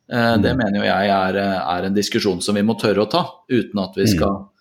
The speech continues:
Speaker 1: uten at du skal være redd for å, å, se ut som en idiot.
Speaker 2: Mm. Nei, jeg er helt enig. Veldig, veldig gode poeng. Det er, eh,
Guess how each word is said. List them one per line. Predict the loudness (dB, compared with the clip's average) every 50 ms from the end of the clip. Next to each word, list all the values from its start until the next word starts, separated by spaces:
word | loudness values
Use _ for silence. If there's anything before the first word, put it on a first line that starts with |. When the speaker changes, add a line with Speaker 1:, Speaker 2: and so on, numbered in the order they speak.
| _ -2
Speaker 1:
uten | -2 0 0
at | 0 -2
du | -2 -2
skal | 0 0 2
være | 2 2 0
redd | -2 0
for | 0 2
å, | 2 2
å, | 0 -2 -2 -2 -2 -2 -2 -2 -4 -6 -8 -8 -8 -6 -4
se | -2 0 0
ut | 0 0
som | 0 -2
en | 0 0
idiot. | -2 -2 -4 -6 -6 -12 -16 -16 _ _ _ _ _ _ _ _ _ -6
Speaker 2:
Mm. | -2 -2 -2 -2 -4 -6 -10 -16 _ _ _ _ _ _ _ _ _ _ _ _ _ _ _ _ _ -2
Nei, | 0 2 2
jeg | 2 2 2
er | 0 0 0
helt | -2 -2 -2 -2 -2
enig. | -2 -2 -4 -6 -10 -12 _ _
Veldig, | -4 -2 -2 0 0 2 2 4 4 4 2 2 2 0
veldig | 0 0 0 0 0
gode | 0 0 0 0 -2 -2
poeng. | -4 -4 -4 -4 -6 -10 -14 _ -14
Det | -10 -8
er, | -6 -4 -4 -2 -2 -2
eh, | -2 -2 -2 -2 -4 -6